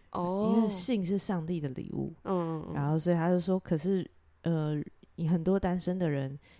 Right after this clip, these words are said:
Speaker 2: 也想要参加。嘿，我家的猫也醒了。单身营会是夫妻营会变化来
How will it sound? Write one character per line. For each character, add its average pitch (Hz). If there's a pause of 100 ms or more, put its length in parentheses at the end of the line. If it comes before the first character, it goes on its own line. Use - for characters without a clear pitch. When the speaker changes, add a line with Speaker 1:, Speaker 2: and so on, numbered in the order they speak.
(140)
Speaker 2:
也 147
想 147
要 127
参 120
加。 - (1500)
嘿， 160 (100)
我 151
家 156
的 151
猫 151
也 151
醒 -
了。 - (320)
单 262
身 262
营 220
会 226
是 220
夫 214
妻 202
营 175
会 185
变 175
化 170
来 -